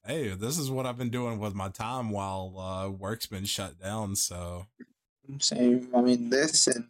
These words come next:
Speaker 2: applying for a job, actually, like, a genuine job.
Speaker 1: Yeah, I can't
Speaker 2: And I
Speaker 1: believe
Speaker 2: gotta
Speaker 1: Crazy got the, got, got the job offer and then also got Twitch affiliate within twenty-four hours. That's just a lot of,
Speaker 2: <laughs>
Speaker 1: um,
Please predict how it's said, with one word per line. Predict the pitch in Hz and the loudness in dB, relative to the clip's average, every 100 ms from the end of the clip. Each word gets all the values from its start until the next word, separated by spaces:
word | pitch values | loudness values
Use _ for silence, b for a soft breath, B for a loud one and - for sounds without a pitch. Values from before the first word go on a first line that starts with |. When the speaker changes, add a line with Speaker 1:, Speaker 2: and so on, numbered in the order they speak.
| 113 | 2
Speaker 2:
applying | 110 - 127 165 - | 2 6 6 8 6
for | - 123 | 6 4
a | 113 | 6
job, | 123 120 117 | 8 8 8
actually, | 117 113 - 123 123 120 | 8 6 6 4 4 0
like, | - - | -6 -10
a | - | -6
genuine | - 123 120 120 | 4 8 10 10
job. | 113 110 117 143 - _ - | 8 4 4 4 2 _ -10
Speaker 1:
Yeah, | 101 | -6
I | |
can't | 131 180 | -4 -2
Speaker 2:
And | 151 | 4
I | 135 | 4
Speaker 1:
believe | 139 | 6
Speaker 2:
gotta | 147 | 6
Speaker 1:
Crazy | 135 143 143 135 120 | 4 4 0 -2 -2
got | 120 120 123 139 | -4 -4 -4 -6
the, | 143 123 | -8 -8
got, | 117 117 123 - _ _ | -4 -4 -4 -8 _ _
got | 117 120 139 - | -6 -4 -4 -4
the | |
job | 120 110 110 117 | -2 0 -2 -2
offer | 117 127 160 165 151 - | -2 -4 -4 -6 -6 -8
and | 120 120 113 | -4 -2 0
then | 120 123 | 0 -2
also | 107 110 117 120 | -2 -2 0 -2
got | 110 98 | -2 -4
Twitch | - 113 117 | -4 -2 -2
affiliate | 98 110 104 101 | -2 -2 -2 -2
within | 107 104 107 104 | -2 0 0 -2
twenty-four | 117 104 98 101 98 | -2 -2 -2 -4 -2
hours. | 101 101 98 | -2 -2 -2
That's | 101 104 | -4 -4
just | - - | -4 -6
a | |
lot | 101 98 95 | -4 2 6
of, | - 101 | 6 6
Speaker 2:
<laughs> | |
Speaker 1:
um, | 107 107 107 | 2 2 -2